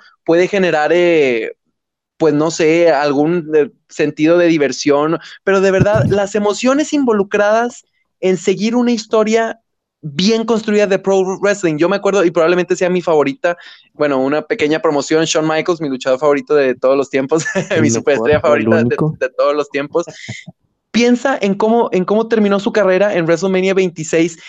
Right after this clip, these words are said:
Speaker 1: Esa es una historia que tiene veinte, veinticinco años construyéndose. Topó en su punto máximo en WrestleMania veinticinco, justo un año antes de que se retirara Shawn Michaels, y todo ese año siguiente se la pasar-, se la pasaron construyendo.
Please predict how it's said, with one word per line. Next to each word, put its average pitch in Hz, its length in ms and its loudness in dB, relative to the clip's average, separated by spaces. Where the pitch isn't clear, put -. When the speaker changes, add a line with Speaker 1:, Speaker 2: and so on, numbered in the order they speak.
Speaker 1:
Esa 202 180 0
es 233 80 0
una 240 100 4
historia 233 300 2
que 226 100 -2
tiene 214 460 0
veinte, 214 600 0
veinticinco 196 800 0
años 208 280 -2
construyéndose. 185 800 0
Topó 202 420 0
en 269 80 -2
su 247 140 -4
punto 220 300 -2
máximo 220 500 0
en 175 100 0
WrestleMania 208 500 -2
veinticinco, 190 600 -2
justo 202 300 -2
un 196 80 0
año 190 220 0
antes 180 200 -2
de 185 80 0
que 185 100 -4
se 170 100 0
retirara 156 360 0
Shawn 180 180 -2
Michaels, 180 340 0
y 202 220 -2
todo 240 300 2
ese 240 220 0
año 233 220 0
siguiente 208 460 -2
se 214 100 2
la 185 140 0
pasar-, 165 380 -2
se 175 140 0
la 165 160 2
pasaron 175 380 -2
construyendo. 175 640 0